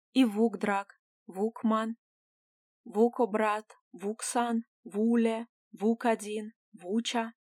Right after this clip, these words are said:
Вучина, Вука, Вукослав, Вуица, Вукица, а тогда и Миловук, и Станивук. Можно подумать, волчий народ, а это не так.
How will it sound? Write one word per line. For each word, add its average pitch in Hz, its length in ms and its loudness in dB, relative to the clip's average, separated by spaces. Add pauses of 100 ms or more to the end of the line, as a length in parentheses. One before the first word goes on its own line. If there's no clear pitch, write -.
(160)
Вучина, 220 760 -2 (200)
Вука, 220 540 -6 (340)
Вукослав, 214 880 -2 (280)
Вуица, 220 680 0 (400)
Вукица, 226 680 -2 (380)
а 202 140 0
тогда 196 540 0 (160)
и 196 120 -4
Миловук, 254 840 0 (240)
и 220 140 0
Станивук. 208 1000 -4 (880)
Можно 208 400 0
подумать, 240 640 2
волчий 233 460 0
народ, 294 460 -2 (360)
а 190 160 -2
это 170 260 -6
не 208 160 -2
так. 262 460 -6